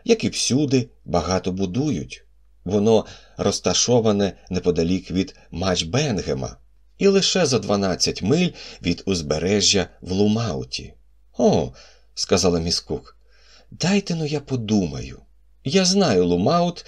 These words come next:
дуже добре і, можливо". Зненацька міс Марпл радісно вигукнула:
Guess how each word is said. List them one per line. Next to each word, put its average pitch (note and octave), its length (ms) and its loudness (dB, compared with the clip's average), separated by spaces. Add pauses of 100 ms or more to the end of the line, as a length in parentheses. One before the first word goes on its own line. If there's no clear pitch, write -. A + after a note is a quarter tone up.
(160)
дуже D3 300 0
добре D#3+ 580 2 (400)
і, G2+ 180 0
можливо". C3 920 0 (540)
Зненацька F2 840 0 (340)
міс F2+ 440 0
Марпл C3+ 520 -2 (240)
радісно A2 760 -2 (240)
вигукнула: D#2 720 -8